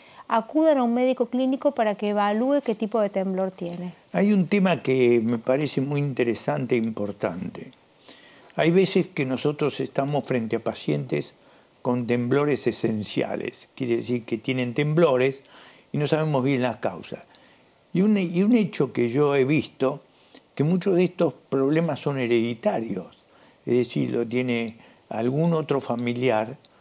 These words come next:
Speaker 2: tiene el mismo problema. En general, eh, se sienten muy angustiadas y algunas veces algunas medicaciones pueden ayudarlos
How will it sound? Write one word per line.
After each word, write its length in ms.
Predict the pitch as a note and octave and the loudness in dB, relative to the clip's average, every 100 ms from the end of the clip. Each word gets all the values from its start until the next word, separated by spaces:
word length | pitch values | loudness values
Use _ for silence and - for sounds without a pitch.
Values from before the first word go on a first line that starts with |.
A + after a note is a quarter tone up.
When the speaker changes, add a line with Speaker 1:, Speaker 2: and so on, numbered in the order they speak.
| _ _ _ _ - _ _ _ | _ _ _ _ -20 _ _ _
Speaker 2:
tiene 460 | - C3 C3 C3+ - | -2 0 0 -2 -4
el 160 | - G#2 | -4 -2
mismo 400 | A2+ B2 A#2+ A2 | 0 0 0 -2
problema. 560 | G#2 F#2+ F2 F2 - - _ _ _ _ - - _ _ _ | -6 -8 -10 -12 -16 -18 _ _ _ _ -20 -20 _ _ _
En 100 | C#3+ | -2
general, 640 | - D#3+ E3 F#3+ G3+ F#3 E3 | 0 2 2 2 2 0 0
eh, 920 | C3 A#2+ A#2+ A#2+ A#2 A#2 A#2+ C3+ D3+ | 2 4 4 2 2 0 -2 -4 -6
se 160 | - A2+ | -4 -2
sienten 400 | D3 C3 B2+ B2+ | -2 0 0 2
muy 160 | C#3 | 0
angustiadas 920 | C3 C#3+ D#3 - G#3+ E3+ B2+ D3 D3+ _ _ _ _ _ _ _ | 0 0 -4 0 0 2 0 0 -4 _ _ _ _ _ _ _
y 460 | - F3 F3+ F#3 F3+ - _ - | -4 0 2 0 -2 -14 _ -4
algunas 400 | D3 E3 F3+ E3+ | -2 0 0 2
veces 400 | F3+ E3 F#3+ - | 2 2 0 0
algunas 440 | C3+ D3+ F3 E3+ | 0 2 2 2
medicaciones 840 | C#3 D3 C#3+ C#3+ D3 - E3 D3+ D#3 | 0 -2 -2 -2 -4 0 0 0 -2
pueden 420 | - C#3+ C3 B2 | 0 0 2 0
ayudarlos 880 | A#2 G#2 B2+ D#3 G2+ F2+ - - | -2 0 2 2 0 -4 -8 -12